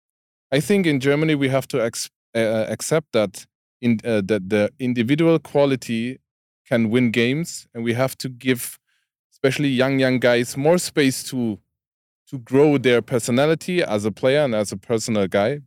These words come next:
because I think we have two less players who can make the difference.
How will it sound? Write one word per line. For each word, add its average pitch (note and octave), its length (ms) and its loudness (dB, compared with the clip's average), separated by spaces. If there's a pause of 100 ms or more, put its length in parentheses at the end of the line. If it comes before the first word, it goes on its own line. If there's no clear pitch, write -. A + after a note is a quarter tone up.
because G#2+ 520 -2 (200)
I G#2+ 80 0
think A#2+ 460 -2 (500)
we A#2 80 0
have B2+ 300 0 (120)
two F3+ 220 -2
less C#3+ 400 2
players B2 400 2
who A2+ 80 -10
can G#2+ 320 -2
make G#2 160 -2
the G#2 100 -2
difference. G2+ 600 -6